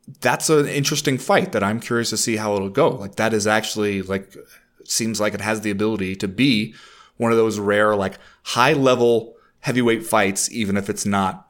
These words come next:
at the championship level, or even if it's not, you know, necessarily for number one contender status, but it's still just, like, two guys who are legit heavyweights who are also really good at fighting. So I, I'm excited about that one. I'm excited to see how it turns out.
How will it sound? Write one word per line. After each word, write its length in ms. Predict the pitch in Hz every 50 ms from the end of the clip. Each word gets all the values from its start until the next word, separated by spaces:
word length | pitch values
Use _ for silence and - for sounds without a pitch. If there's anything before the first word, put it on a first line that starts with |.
| _ -
at 260 | - 101 101 - -
the 100 | 98 95
championship 760 | - - - 143 123 - - 90 87 90 - - 90 - -
level, 340 | 90 92 - - - - - - -
or 260 | - - - 107 107
even 240 | 98 98 98 95 98
if 80 | 95
it's 140 | 92 92 - 107
not, 320 | 101 95 98 98 98 101
you 120 | 107 107
know, 220 | 98 98 104 107 - - - _ _ _
necessarily 600 | - 139 127 120 - 117 - 180 185 151 117 113 117
for 120 | 117 127
number 200 | 120 127 127 131
one 180 | 131 139 139 139
contender 320 | - 147 - 180 180 120
status, 300 | - - - - - -
but 140 | - - -
it's 100 | - 202
still 240 | - - 190 190 139
just, 220 | 101 110 110 - -
like, 200 | 113 107 - -
two 220 | - - 170 147
guys 340 | 123 120 107 110 110 110 - - - _ _ _
who 220 | - - 120 110
are 360 | 107 104 104 104 101 98 101 - - - - _ _ _ - - - - - -
legit 480 | - 120 117 110 - 107 127 139 143
heavyweights 540 | 135 123 123 113 120 113 104 107 107 104 -
who 80 | 113 107
are 120 | 95 98
also 260 | 98 98 95 - 98
really 200 | 90 92 92 92
good 160 | 90 - 92
at 60 | - -
fighting. 420 | - - 90 92 113 110 113 - -
So 360 | - - 127 113 104 101 - - - - - - - - - - _ - - - _ - -
I, 320 | - 143 147 113 110 160
I'm 100 | 175 175
excited 320 | 165 - - 139 104 95
about 280 | 95 - - - - -
that 180 | - - - -
one. 120 | - 113
I'm 120 | 113 110
excited 260 | 117 107 - 123 120 110
to 60 | 107
see 260 | 104 - 110 107 104
how 180 | 98 98 95 92
it 80 | 90 -
turns 280 | - 101 92 90 92
out. 220 | 82 73 78 -